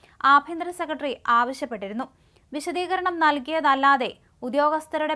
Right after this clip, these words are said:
പേരുകളൊന്നും ഡി ജി പി ഷെയ്ഖ് ദർവേസ് സാഹിബ് നൽകിയില്ല. ആഭ്യന്തര സെക്രട്ടറി വിശദീകരണം തള്ളുകയാണെങ്കിൽ വീണ്ടും തുറന്ന പോരിലേക്കാകും കാര്യങ്ങൾ പോവുക.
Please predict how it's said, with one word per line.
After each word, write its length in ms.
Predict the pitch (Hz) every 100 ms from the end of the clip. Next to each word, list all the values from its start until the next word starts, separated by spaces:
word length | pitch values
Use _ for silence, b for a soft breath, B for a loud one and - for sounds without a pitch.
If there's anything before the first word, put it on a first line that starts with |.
| 311
പേരുകളൊന്നും 640 | 277 277 285 277 254 262 - b b -
ഡി 100 | 240 254
ജി 80 | 277 277
പി 100 | 302 277
ഷെയ്ഖ് 440 | - 285 294 294 - 262
ദർവേസ് 440 | 269 277 311 311
സാഹിബ് 380 | 285 262 240 233 - 240
നൽകിയില്ല. 480 | 233 226 233 175 - _ b b b b
ആഭ്യന്തര 480 | 269 294 294 370 370 370
സെക്രട്ടറി 340 | 359 339 320 320
വിശദീകരണം 580 | 294 247 294 311 311 320 302
തള്ളുകയാണെങ്കിൽ 720 | 285 277 277 262 262 262 247 - b b 226
വീണ്ടും 380 | 262 277 285 254 -
തുറന്ന 320 | 269 269 302 302 302
പോരിലേക്കാകും 720 | 285 277 277 277 262 240 208 _ -
കാര്യങ്ങൾ 420 | 240 247 262 285 277
പോവുക. 300 | 254 240 240